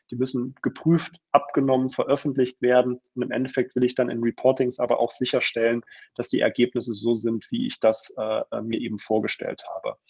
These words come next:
Und genau in diesen Bereichen sind, äh, wir aktiv. Und, äh, jeder Kunde ist da allerdings, muss man eben auch, äh, gestehen, an einer anderen Stelle.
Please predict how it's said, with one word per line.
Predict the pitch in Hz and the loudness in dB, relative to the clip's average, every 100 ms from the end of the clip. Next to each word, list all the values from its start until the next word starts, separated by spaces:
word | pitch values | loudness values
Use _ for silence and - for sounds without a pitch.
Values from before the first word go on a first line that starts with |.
| - - 139 | -18 -16 -12
Und | 117 - | -6 0
genau | 117 127 139 | 6 8 8
in | 120 | 4
diesen | 139 135 | 2 4
Bereichen | 117 107 120 160 - 165 156 - - _ _ | 4 8 8 8 4 -2 -2 -10 -20 _ _
sind, | - 143 156 156 - - _ | 0 4 4 2 -2 -8 _
äh, | 131 127 127 131 | -4 -2 -2 -4
wir | 123 123 135 | -4 0 2
aktiv. | - - - 190 240 - - _ - | 2 -2 -4 -2 -2 -6 -20 _ -2
Und, | 135 139 135 - - | 0 0 -2 -6 -8
äh, | 135 127 | -4 -4
jeder | 127 127 151 143 | 0 4 6 4
Kunde | - 156 143 | 2 0 0
ist | 135 - | -2 4
da | 123 143 | 4 6
allerdings, | 147 139 135 131 - | 4 2 2 -6 -10
muss | 139 | -12
man | 131 | -10
eben | 127 127 _ - | -10 -12 _ -10
auch, | - _ - | -10 _ -12
äh, | 131 | -8
gestehen, | 120 120 - 131 135 | -4 -4 -2 -2 -2
an | 123 | -2
einer | 123 | -2
anderen | 127 127 113 110 | -2 -2 -2 -2
Stelle. | - 156 160 156 | 4 8 8 6